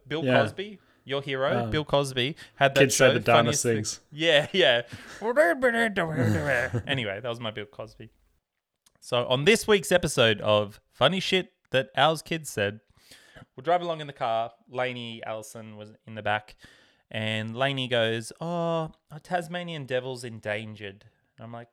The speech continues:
Speaker 1: "Yeah, I think Tasmanian devils are endangered. You know, there's not many of them left." And she goes, "Hmm. What about koalas? Are koalas endangered?" And I go,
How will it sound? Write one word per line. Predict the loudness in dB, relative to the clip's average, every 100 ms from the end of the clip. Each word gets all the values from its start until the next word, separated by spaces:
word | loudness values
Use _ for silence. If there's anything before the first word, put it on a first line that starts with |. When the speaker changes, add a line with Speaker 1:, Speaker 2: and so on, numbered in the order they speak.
| _
Speaker 1:
"Yeah, | -12 -10 -8
I | -10
think | -12 -12
Tasmanian | -6 -6 -6 -10 -10
devils | -10 -10 -8
are | -8 -8 -10
endangered. | -12 -10 -10 -14 -18 -18
You | -20
know, | -18 -18
there's | -18
not | -16
many | -12 -12
of | -12
them | -14 -16
left." | -18 _
And | -20
she | -16
goes, | -16 _
"Hmm. | -14 -14 -14 -16 _ _ _ _ _ _ -20 -20 _ _
What | -6
about | -6 -6
koalas? | -4 2 4 4 2 -4
Are | -12
koalas | -8 -4 0 0 -2 -8
endangered?" | -14 -8 -6 -6 -8 -14 -16 -20 _ _
And | -12
I |
go, | -6 -6